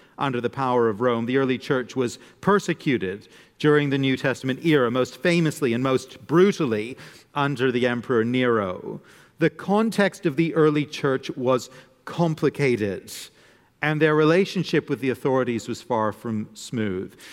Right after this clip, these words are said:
So this call to submit to rulers and authorities within the New Testament, within Titus, it, it's got teeth to it. It's challenging and to some, it might be very surprising. Submit to them,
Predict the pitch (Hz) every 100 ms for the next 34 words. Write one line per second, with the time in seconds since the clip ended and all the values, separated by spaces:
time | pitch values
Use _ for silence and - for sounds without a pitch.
0 | - - 185 180 180 - - 196 220 214
1 | 214 190 - 170 131 175 202 165 180 -
2 | 165 143 160 151 151 - - 147 135 131
3 | 165 151 135 - 135 120 131 123 147 139
4 | 123 123 - 120 - 120 127 120 117 131
5 | 117 - 139 120 92 147 - - - -
6 | - 156 151 - - _ 151 - 180 -
7 | - 185 165 - - - - 120 90 -
8 | - - _ _ _ _ _ 156 - -
9 | - 180 175 156 139 120 120 95 90 90
10 | - _ - 160 143 156 - - 208 139
11 | 135 143 156 160 151 143 147 123 135 127
12 | 127 120 135 - 123 110 104 113 - 175
13 | 135 139 180 220 - 160 98 78 147 220